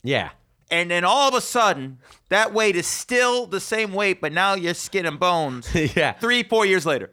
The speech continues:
Speaker 1: And growing taller still, so it's, like, spreading out now.
Speaker 2: How tall are you?
Speaker 1: I'm six one now.
Speaker 2: Six one.
Speaker 1: So back when I was, like, you know, fifth grade,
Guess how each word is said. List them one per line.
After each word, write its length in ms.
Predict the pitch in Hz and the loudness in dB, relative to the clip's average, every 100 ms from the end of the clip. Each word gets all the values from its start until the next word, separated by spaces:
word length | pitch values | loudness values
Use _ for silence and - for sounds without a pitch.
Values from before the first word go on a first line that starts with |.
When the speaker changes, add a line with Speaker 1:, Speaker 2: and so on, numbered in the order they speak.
| - | -6
Speaker 1:
And 160 | 131 | -4
growing 320 | 123 147 135 117 | 0 2 0 0
taller 360 | 175 165 123 | 2 2 2
still, 300 | 107 - 101 | -2 -4 -4
so 200 | 92 143 | -2 -2
it's, 160 | 113 - | -2 -2
like, 300 | 127 - _ - | -4 -6 _ -18
spreading 480 | - - 156 135 127 | -12 -4 -2 0 0
out 220 | 147 120 | 0 -2
now. 400 | 104 90 87 98 | -4 -4 -6 -2
Speaker 2:
How 160 | 202 214 | 0 0
tall 220 | 214 208 | 2 2
are 160 | 190 196 | 2 0
you? 160 | 180 - _ - | -4 -8 _ -8
Speaker 1:
I'm 140 | 139 | -6
six 260 | - 147 - | -6 -8 -6
one 280 | 139 131 104 | -4 -2 -4
now. 260 | 95 92 85 | -6 -8 -12
Speaker 2:
Six 380 | - 220 196 180 | -4 -2 -2 -2
one. 220 | 165 151 | -2 -2
Speaker 1:
So 280 | - 127 110 | -4 -4 -4
back 480 | 104 143 143 - - | -4 -2 -2 -6 -12
when 200 | 135 127 | -8 -6
I 40 | |
was, 140 | 120 104 | -6 -6
like, 200 | 110 - _ _ 123 | -8 -10 _ _ -8
you 100 | 113 | -6
know, 220 | 95 - _ | -6 -10 _
fifth 220 | 143 - | -8 -4
grade, 420 | 120 117 117 104 | -2 0 0 -4